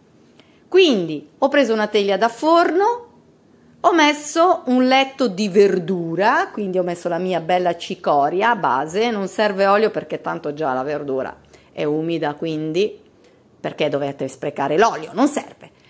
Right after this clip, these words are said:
Un paio di... Ah, prepariamo quindi adesso il pesce, un paio di cucchiai di farina,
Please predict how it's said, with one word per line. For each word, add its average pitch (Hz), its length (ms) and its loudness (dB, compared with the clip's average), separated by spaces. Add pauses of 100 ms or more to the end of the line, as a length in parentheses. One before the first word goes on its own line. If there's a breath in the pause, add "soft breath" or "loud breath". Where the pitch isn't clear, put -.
(220 soft breath)
Un 427 380 4
paio 311 420 4
di... 247 300 2
Ah, 196 200 0
prepariamo 226 520 2
quindi 214 220 2
adesso 196 280 2
il 196 80 2
pesce, 294 800 0
un 247 240 2
paio 247 320 4
di 202 140 -4
cucchiai 196 520 0
di 185 320 -4
farina, 165 680 -2